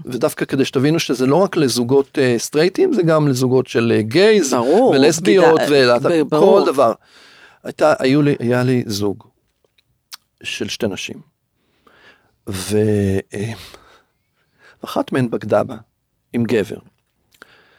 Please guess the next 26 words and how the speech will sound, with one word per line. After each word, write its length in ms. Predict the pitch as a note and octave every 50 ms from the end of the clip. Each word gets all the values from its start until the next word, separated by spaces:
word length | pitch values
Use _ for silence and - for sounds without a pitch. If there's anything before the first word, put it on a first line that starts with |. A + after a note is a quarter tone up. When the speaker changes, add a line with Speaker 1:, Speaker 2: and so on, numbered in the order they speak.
| _ _ _
Speaker 1:
עכשיו, 360 | - - - C#3 A#2+ A#2+ A2 A2+ C#3+ -
הייתה 200 | - - - -
בגידה 260 | - F#3+ G3 - F#3
שלושה 260 | E3 - C#3+ - - C3
חודשים, 420 | - - B2+ A2+ - - E3 F#3 F3+
ואז 200 | F#3 G3 G3 F#3
היא 60 | E3
השאירה 300 | - - - F3 E3 D#3+
ככה 200 | D3 D3 - C3+
את 40 | -
הטלפון 420 | C3 - D3+ C#3+ - - C#3 A#2+
בצד. 280 | A#2 - - - D#4 C#4 A3 - - _ _ _ _ _ _ _ - -
לפעמים 340 | - - - - G#3 G#3 G#3+
את 100 | G#3 -
יודעת, 240 | G3 F#3 F#3+ E3 -
משאירים 260 | F3 - - E3+ F3+
את 40 | F3+
הטלפון 280 | F3+ E3+ F3 F3 F#3
כדי 120 | E3+ G3+ -
Speaker 2:
כן, 60 | G#3
Speaker 1:
שיתפסו 460 | F3+ E3+ D#3 - - C#3+ - - D#3
אותי. 180 | D3 C3 - D#3
Speaker 2:
הגנב 460 | F3 D#3+ E3 D3 D3 E3 F#3 G#3 F#3+
רוצה 280 | F3 E3 D#3+ - - F3
להיתפס. 600 | F#3 F#3+ - - F3+ - - G#3 F3+ D3 - -
Speaker 1:
כן, 80 | -